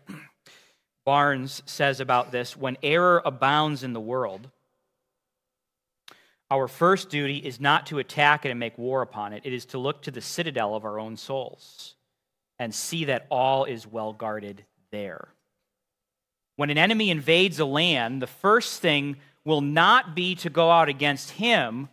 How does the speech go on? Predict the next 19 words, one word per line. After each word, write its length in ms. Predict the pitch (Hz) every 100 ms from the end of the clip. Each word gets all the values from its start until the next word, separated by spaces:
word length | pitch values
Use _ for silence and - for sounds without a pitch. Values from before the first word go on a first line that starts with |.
| -
regardless 540 | 143 143 170 208 208
of 100 | 180
our 100 | 160
own 140 | 147 139
strength 600 | - 170 202 170 131 - _ _ _
or 200 | - 180
of 100 | 190
the 80 | 160
security 580 | 156 - - 220 254 226
of 80 | 170
our 120 | 151
own 140 | 151
fortresses, 760 | 143 - 214 233 175 - 123 123
but 160 | 123 160
it 100 | 202
will 120 | 180
be 120 | 202
to 80 | 185
s-, 240 | - -